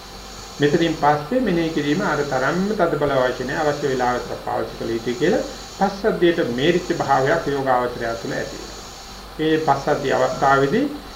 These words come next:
දැන් අර මෙතෙක් කරපු, ම්, ලැබපු ඒ උද්වේග කර අවස්ථාවන් වල සංහිඳියාවක් සමග යෝගාවචරයට බුද්ධියක් ලැබෙන්න පටන් ගන්නවා. ඒ බුද්ධිය තුළ පැහැදිලිවම අරමුණයි හිතයි මුලලාලා හිතයි.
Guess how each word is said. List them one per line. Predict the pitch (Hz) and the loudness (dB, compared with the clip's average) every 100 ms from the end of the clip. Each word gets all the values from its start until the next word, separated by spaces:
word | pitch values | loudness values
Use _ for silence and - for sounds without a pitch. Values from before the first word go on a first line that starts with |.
| - | -2
දැන් | 165 160 156 | 2 4 4
අර | 147 | 2
මෙතෙක් | 139 139 143 | 2 2 2
කරපු, | 147 139 123 123 - - - | 2 0 2 0 -2 -8 -12
ම්, | 120 117 120 | -8 -4 0
ලැබපු | 127 147 160 165 160 | 4 6 6 4 6
ඒ | 147 135 | 8 8
උද්වේග | 127 151 156 156 | 4 4 4 4
කර | 143 | 4
අවස්ථාවන් | 135 139 139 147 139 135 131 | 6 4 2 4 6 6 4
වල | 127 127 | 4 4
සංහිඳියාවක් | 139 160 180 196 180 135 123 - | 2 4 4 6 8 8 6 2
සමග | 131 143 160 269 - - - - | 0 4 6 6 6 -4 -10 0
යෝගාවචරයට | 156 170 156 135 131 143 175 - | 2 6 6 6 4 2 -2 -2
බුද්ධියක් | 147 - 220 - | -4 -2 -2 -2
ලැබෙන්න | - 117 117 | -4 -6 -4
පටන් | - 92 92 | -4 -6 -8
ගන්නවා. | - - - - - - - - - | -10 -14 -14 -16 -16 -16 -16 -16 -8
ඒ | 175 185 | 0 4
බුද්ධිය | 220 247 233 165 | 4 2 6 6
තුළ | - 214 170 131 - - - - - | 10 12 12 10 6 4 -6 -14 -2
පැහැදිලිවම | 147 147 135 147 131 127 151 147 147 139 190 262 - - - - - - - - - - - - - - - - - - - - | 2 4 4 2 2 2 4 4 4 4 2 2 -4 -14 -16 -14 -16 -16 -16 -16 -16 -16 -16 -14 -14 -16 -16 -16 -16 -16 -12 -6
අරමුණයි | 135 127 123 120 117 | 0 0 0 -2 -2
හිතයි | 120 - 131 143 | -4 -4 -4 -4
මුලලාලා | 117 110 107 107 | -6 -6 -6 -8
හිතයි. | 101 - - | -8 -12 -14